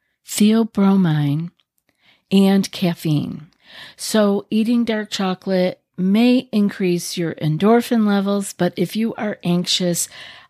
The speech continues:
I would actually steer clear of the dark chocolate as long as you're needing to stay away from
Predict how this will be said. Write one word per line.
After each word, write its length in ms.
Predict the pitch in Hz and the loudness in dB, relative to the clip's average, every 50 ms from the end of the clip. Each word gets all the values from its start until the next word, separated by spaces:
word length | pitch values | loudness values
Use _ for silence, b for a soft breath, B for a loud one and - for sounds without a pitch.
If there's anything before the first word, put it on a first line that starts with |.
| B - | B -4
I 380 | - 185 190 190 190 190 185 - | -2 0 2 2 2 2 0 0
would 600 | - 190 175 180 180 180 180 180 180 175 170 - _ - | -4 -4 -2 0 2 4 4 4 4 0 -2 -8 _ -2
actually 600 | - 170 170 165 - - - 185 175 170 165 165 | 0 0 0 0 -2 -6 -6 -4 -4 -2 -2 -2
steer 460 | 160 - - - - 170 160 156 156 - | -2 -2 -4 -2 -2 -2 -2 -2 -4 -8
clear 680 | - - - - - 214 208 208 208 208 208 208 214 - B B B B B B B B - | -12 -18 -10 -4 -2 0 2 2 2 0 0 -2 -4 -6 B B B B B B B B -2
of 340 | - 185 185 180 180 180 - | 2 2 4 2 2 0 -4
the 100 | - 185 | -6 -4
dark 300 | - 185 175 170 170 - | 0 0 0 0 -2 -4
chocolate 720 | - - 185 170 160 160 156 - - 170 165 160 160 - _ B B B B B B B B B | -6 -4 -4 -2 -4 -4 -6 -6 -4 -2 0 0 -2 -4 _ B B B B B B B B B
as 160 | 175 165 - | 0 2 4
long 220 | 175 170 175 175 | 4 4 4 4
as 140 | 175 165 180 | 2 0 0
you're 80 | 175 165 | 0 0
needing 340 | 165 160 160 156 165 165 160 | 0 0 0 0 -2 -2 -4
to 100 | - 160 | -4 -6
stay 240 | - - 175 165 160 | -4 -2 0 0 0
away 240 | 156 156 156 160 | 0 0 -2 -2
from 320 | 151 - - 160 151 147 | -4 -4 -4 -4 -4 -4